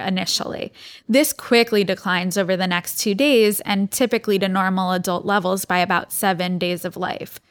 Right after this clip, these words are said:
So typically newborn screens are sent at about twenty-four to seventy-two hours of life, and thus the laboratory reference ranges are based on this and appropriate for this time period. If you have an older baby,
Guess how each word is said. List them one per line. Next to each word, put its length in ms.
So 160
typically 500
newborn 420
screens 440
are 120
sent 320
at 300
about 420
twenty-four 880
to 160
seventy-two 640
hours 380
of 100
life, 400
and 180
thus 180
the 140
laboratory 540
reference 440
ranges 300
are 100
based 380
on 200
this 340
and 120
appropriate 600
for 140
this 180
time 260
period. 440
If 140
you 100
have 60
an 120
older 420
baby, 580